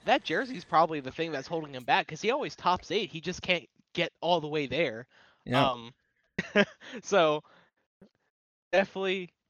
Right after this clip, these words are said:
Speaker 1: you know, maybe, maybe the plan is just to, like, wear an American jersey, and then you just, I don't know.
Speaker 2: Put the
Speaker 1: <laughs>
Speaker 2: Uno reverse on these motherfuckers and
Speaker 1: Yeah,
Speaker 2: put a
Speaker 1: exactly, put the Uno reverse
Speaker 2: <laughs>
Speaker 1: cards.
Speaker 2: That's funny.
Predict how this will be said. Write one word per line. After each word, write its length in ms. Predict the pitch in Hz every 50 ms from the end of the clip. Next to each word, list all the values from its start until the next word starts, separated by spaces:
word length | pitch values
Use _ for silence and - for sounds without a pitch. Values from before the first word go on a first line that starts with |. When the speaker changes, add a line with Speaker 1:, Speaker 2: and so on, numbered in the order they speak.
| _ _ _ _ _ _ _ _ _ _ _ _ -
Speaker 1:
you 60 | 160
know, 120 | 190 196 175
maybe, 380 | 147 143 190 196 208 190 143
maybe 320 | 123 127 151 196 190 202 196
the 180 | 165 160 160
plan 400 | 139 - - 160 139 151 165 170
is 160 | 165 160 156
just 300 | - - 139 139 139 -
to, 60 | - 143
like, 340 | 131 127 117 113 - - - _ _ _ _ _ _ _ _ -
wear 100 | 139 143
an 80 | 135 117
American 420 | 101 101 117 127 135 - 156 147
jersey, 440 | 139 143 147 143 139 156 156 156 - _
and 100 | - 117 113
then 260 | 127 120 113 113 117 _ _ _ _ _
you 100 | - 117
just, 180 | 120 120 117 _ _ _ _ - 101
I 220 | - 104 127 123
don't 80 | 107 101
know. 160 | 104 113 117 _ _ _ _ _ - - - -
Speaker 2:
Put 160 | - - 151 -
the 100 | 170 131
Speaker 1:
<laughs> 80 | 135
Speaker 2:
Uno 140 | 143 143 143
reverse 420 | 135 135 131 127 131 131 127 127
on 120 | 131 123 120
these 120 | 117 110 127
motherfuckers 600 | 127 120 123 - 127 117 - - 135 - 151 143
and 100 | 135 131
Speaker 1:
Yeah, 120 | 165 139
Speaker 2:
put 60 | 135 151
a 20 |
Speaker 1:
exactly, 420 | 143 135 175 156 147 - 135 131 143
put 180 | - - 180 - -
the 160 | 156 143 147
Uno 180 | 151 156 151 147
reverse 400 | 135 131 127 - 123 120 - 143
Speaker 2:
<laughs> 0 |
Speaker 1:
cards. 400 | - - 117 110 110 117 127 - - - _ - - - - - - - - _ -
Speaker 2:
That's 260 | - - - - - -
funny. 340 | - - 101 98 98 120